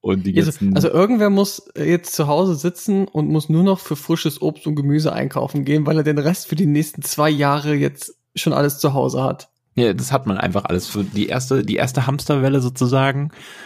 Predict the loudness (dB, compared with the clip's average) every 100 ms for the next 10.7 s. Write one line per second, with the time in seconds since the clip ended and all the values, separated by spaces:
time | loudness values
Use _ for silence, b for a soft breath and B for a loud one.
0 | B B B 0 2 4 2 0 0 2
1 | 2 2 4 2 4 2 2 2 4 4
2 | 2 2 0 2 2 0 0 -2 0 -2
3 | -2 -4 -4 -2 -2 -4 -2 0 0 -2
4 | B B -4 0 2 4 2 0 0 0
5 | 0 2 2 2 0 2 2 2 2 0
6 | -4 -2 0 -2 -2 -2 -2 -4 -2 -2
7 | -4 -6 -8 _ B B 2 2 0 0
8 | 2 2 4 4 2 2 0 2 2 2
9 | 2 -2 0 -2 -2 -2 -4 -4 -2 -2
10 | -4 _ _ _ -4 -2 -2